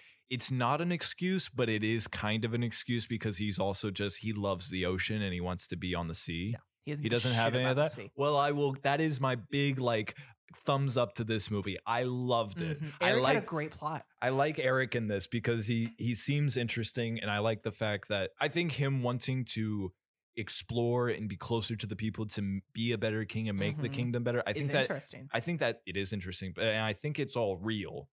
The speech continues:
Speaker 1: But I think it also has a subtext of this is also just his excuse to be on the sea because he's got, like, sea madness or something,
Speaker 2: Mm-hmm.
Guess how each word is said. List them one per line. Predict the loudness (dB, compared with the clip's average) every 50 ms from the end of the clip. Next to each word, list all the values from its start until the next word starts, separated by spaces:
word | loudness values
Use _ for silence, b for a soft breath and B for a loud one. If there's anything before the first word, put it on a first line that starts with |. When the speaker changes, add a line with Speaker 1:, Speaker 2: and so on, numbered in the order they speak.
| _ _ b b b b -4
Speaker 1:
But | 0 2 2
I | 4 2 0
think | -2 -2 -4 -4 -4 -4 -8 -6
it | -2 0
also | 2 2 2 0 0 0 -2 -2
has | -2 -2 -2 -2 0 0 0 0 0 -2 -2 -2
a | -2 -2 -2 -2 -2 -4 -6 -8 _ _ _ -8
subtext | -4 0 0 0 0 -2 -4 -6 -4 -2 -2 -2 -2 -4 -4 -2
of | -2 -2 0 -2 -4 -6 -10 b b b b b b
this | -10 -4 -2 0 2 2
is | 0 0 -2
also | -2 0 0 0 0 0 0 0 -2 -2
just | -2 -2 -2 -4 -2 -4
his | -6 -8 -6 -2 0 0 0 0 0 -2 -2 -4 -4 _ -6
excuse | -4 -2 -2 -2 -2 -2 -2 -2 -2 -2 -2 -2 -4 -6 b b b b -6
to | -2 -2 -2
be | -2 0 0 0 2
on | 2 0 0 -2
the | -2
sea | -2 -2 -2 -2 -4 -6 -6
because | -6 -6 -6 -6 -6 -4
he's | -4 -4 -4
got, | -4 -4 -4 -4 -4
like, | -6 -4 -2
sea | -4 -4 -2 -2 -4 -4 -4
madness | -2 -2 -2 -2 -4 -6 -6 -2 0 0 2 2
or | 4
something, | 4 4 4 4 2 2 0 0 0
Speaker 2:
Mm-hmm. | 0